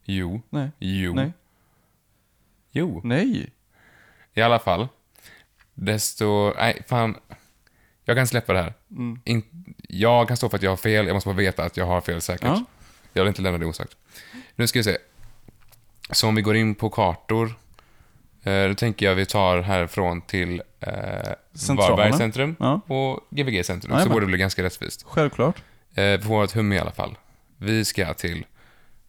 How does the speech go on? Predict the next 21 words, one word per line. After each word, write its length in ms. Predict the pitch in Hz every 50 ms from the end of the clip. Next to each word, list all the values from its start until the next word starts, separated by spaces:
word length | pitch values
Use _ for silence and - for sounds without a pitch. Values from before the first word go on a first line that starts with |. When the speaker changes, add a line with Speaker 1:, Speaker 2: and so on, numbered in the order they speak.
| - - 104
Speaker 1:
Varberg. 720 | - 101 104 110 113 113 113 113 117 117 117 117 117 120 - _ _ _ _ _ _ _ _ _ _ _ _ _ - -
Ja, 80 | 67
man 100 | 82 90
kan 100 | - 87
bara 100 | 87 -
välja 260 | - 85 - 107 -
Varberg 340 | 92 87 85 - - - -
i 20 | -
och 40 |
för 60 | - 117
sig. 160 | - - 113 _ _ _ _ -
Speaker 2:
Mm. 260 | - 120 117 120 139 - _ _ _ _ _ _ _ _ _ _ _ _ _ _ _ _ _ _ _ _ _ _ _ _ _ _ _ _ _ _ _ _ _ _ _ _ _ _ _ _ _ _ _ _ _ _ _ _ _ _ _ _ _ _ _ _ _ _ _ - - - - - - - - - - - -
Speaker 1:
Okej, 240 | - - 110 - - - -
trettionio 400 | - - 104 - 107 98 90 85
minuter. 300 | 82 73 - - - - _ _ _ _ _ _ _ _ _ _ _ -
Speaker 2:
Trettionio 280 | - 123 120 123 120 113
minuter. 220 | 110 107 113 127
Hur 60 | 139
många 160 | 139 135 131
kilometer, 400 | 127 - 127 120 113 113 - -
Anton? 260 | 139 147 147 113 104